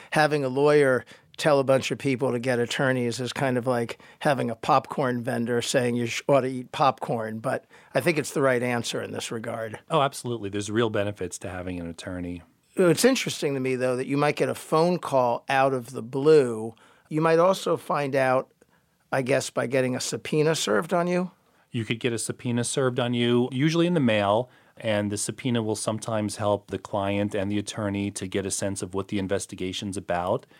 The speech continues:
Speaker 2: The subpoena will have a title of the investigation. Sometimes it will th-, be titled with regards to a specific stock.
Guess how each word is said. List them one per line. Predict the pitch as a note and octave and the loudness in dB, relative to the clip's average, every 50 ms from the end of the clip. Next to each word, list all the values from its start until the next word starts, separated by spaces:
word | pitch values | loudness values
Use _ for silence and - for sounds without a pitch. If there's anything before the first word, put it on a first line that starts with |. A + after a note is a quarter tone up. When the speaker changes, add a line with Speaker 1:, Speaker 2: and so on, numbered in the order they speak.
| - - - - - | -20 -20 -20 -16 -4
Speaker 2:
The | - A2+ | -4 -2
subpoena | - - G#2 - - A2+ G#2 G2 F#2+ | -2 -2 -4 -4 -4 -2 -2 0 0
will | F#2+ F#2 | -2 -2
have | G2+ G2 F#2 | -4 -4 -6
a | F2 | -6
title | - - - - G2+ G2+ G2+ G#2+ A2 C3 B2 | -10 -10 -6 -4 -2 -2 -2 -2 -2 -2 -4
of | A2 A2 | -4 -4
the | A2+ A2 | -4 -4
investigation. | G#2+ G#2 G#2 G#2 - - G#2+ G2+ G2+ G#2 G#2 - - C3+ C3+ C3 | -2 -2 -2 -4 -4 -8 -6 -4 -4 -4 -4 -4 -6 -6 -6 -6
Sometimes | - - G#2 G#2 - G#2 F#2+ F#2+ F#2+ F#2+ - | -6 -6 -6 -6 -6 -4 -4 -4 -4 -4 -6
it | G#2 | -6
will | G#2+ G2+ F#2+ F#2+ F#2 F2+ | -6 -4 -4 -2 -4 -4
th-, | F2+ F#2 F#2+ F2 - _ - | -6 -8 -10 -10 -10 _ -12
be | - F#2+ F2+ | -10 -10 -10
titled | - - - A2+ G2+ G2+ G#2 G2 G2+ G2+ G#2 - | -10 -8 -4 -4 -2 -2 -2 -4 -4 -4 -6 -8
with | G#2 F#2+ F#2 - | -8 -8 -8 -6
regards | G#2+ G2+ - G2 F#2+ F#2+ F#2 - | -8 -6 -4 -2 -2 -2 -4 -6
to | - - G#2 F#2 | -12 -10 -10 -10
a | |
specific | - - - F#2+ - - G2+ - - E2+ - | -10 -10 -10 -10 -8 -8 -8 -10 -10 -14 -12
stock. | - - - - G#2 G#2+ A2 A2+ A#2 - | -12 -10 -6 -4 -4 -2 -2 -4 -4 -8